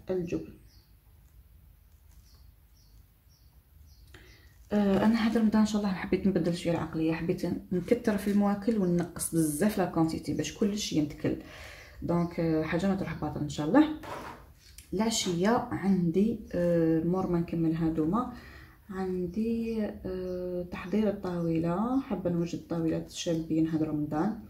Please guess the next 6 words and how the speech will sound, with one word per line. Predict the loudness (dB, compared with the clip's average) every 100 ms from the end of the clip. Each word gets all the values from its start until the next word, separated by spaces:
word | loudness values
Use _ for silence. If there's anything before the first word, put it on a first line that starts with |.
| -20 -20 -20 -20 -20 -4
لأن | 2
المطبخ | 6 6 4 -2 -4 -4
جديد | -6 0 4 4 2
وما | -2 -2 -4 -6 -10 -12 -12 -2 0 2 0
جدد | 0 -6 -6
شويه | -4 -2 -2